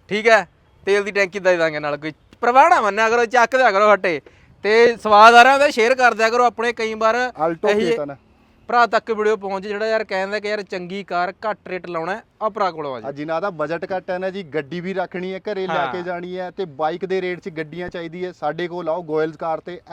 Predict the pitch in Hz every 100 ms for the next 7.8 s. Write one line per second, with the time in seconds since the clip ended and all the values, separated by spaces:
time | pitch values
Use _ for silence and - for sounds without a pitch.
0 | 180 185 262 226 196 220 190 180 185 185
1 | 208 202 196 196 165 190 190 190 160 131
2 | 131 131 139 143 123 123 - 165 175 165
3 | 208 190 180 175 180 190 190 247 - 202
4 | 247 247 - 247 233 208 185 208 220 196
5 | 196 196 196 214 208 196 226 214 208 -
6 | 220 233 233 214 185 180 208 208 202 202
7 | - 214 262 262 175 202 220 208